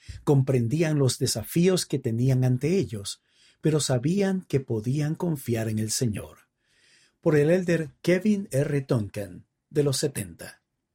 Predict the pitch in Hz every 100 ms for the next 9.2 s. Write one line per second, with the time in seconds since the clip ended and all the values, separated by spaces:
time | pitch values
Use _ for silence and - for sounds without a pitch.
0 | _ _ _ _ _ _ _ 156 151 156
1 | 240 240 185 175 160 214 180 110 110 123
2 | 127 170 139 131 139 131 107 98 - _
3 | 120 113 147 214 117 92 - _ _ _
4 | _ _ 175 165 - 160 - 196 202 208
5 | - - 143 143 135 127 - 147 170 196
6 | 202 190 160 135 - 127 113 - 151 156
7 | 143 131 110 - 139 143 - 120 107 -
8 | 113 127 139 143 170 165 185 190 - 117
9 | 113